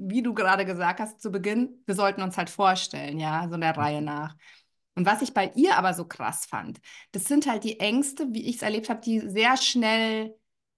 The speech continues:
Speaker 1: besser werden durch Tun. Weil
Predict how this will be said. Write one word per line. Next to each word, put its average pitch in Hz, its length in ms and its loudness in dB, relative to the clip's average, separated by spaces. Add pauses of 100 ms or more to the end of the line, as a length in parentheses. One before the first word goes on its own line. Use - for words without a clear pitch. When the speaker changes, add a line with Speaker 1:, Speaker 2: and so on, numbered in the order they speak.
(160)
Speaker 1:
besser 226 360 6
werden 170 640 0 (220)
durch 214 680 2 (320)
Tun. 156 540 0 (760)
Weil 233 140 6